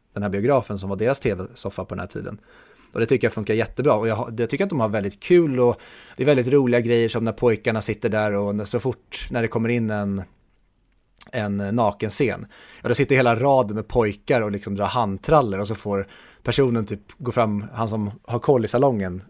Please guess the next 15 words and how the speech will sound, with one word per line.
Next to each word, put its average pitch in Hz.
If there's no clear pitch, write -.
får -
be 104
dem 101
att -
liksom 101
så 98
här, 92
"Stick -
härifrån, 120
så -
här 135
håller 117
ni 107
inte 101
på." -